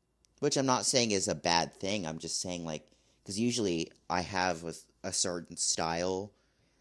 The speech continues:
that I like to dress. But, like, I don't, I just don't know what I wanna do right now. I've been pinning a lot of stuff on my Pinterest for fashion,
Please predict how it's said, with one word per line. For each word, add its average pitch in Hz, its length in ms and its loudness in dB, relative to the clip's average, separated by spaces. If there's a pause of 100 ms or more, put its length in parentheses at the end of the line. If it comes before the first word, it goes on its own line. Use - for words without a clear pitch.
(120)
that 98 140 -4
I 101 60 2
like 95 180 0
to 104 100 -6
dress. 104 520 0 (3250)
But, 113 180 -2
like, 117 220 -4
I 113 80 0
don't, 131 240 -6
I 110 80 0
just - 240 -2
don't 113 160 -4
know 120 120 -6
what 113 120 -6
I 110 80 -4
wanna 107 240 -8
do 104 240 -4
right 80 100 -6
now. 67 200 -8 (520)
I've 110 160 6
been 127 160 0
pinning 127 340 -2
a 113 60 2
lot 104 240 8
of 95 160 4
stuff 98 560 4
on 95 120 -4
my 82 120 0
Pinterest 98 600 -2
for 95 100 -8
fashion, 104 720 -4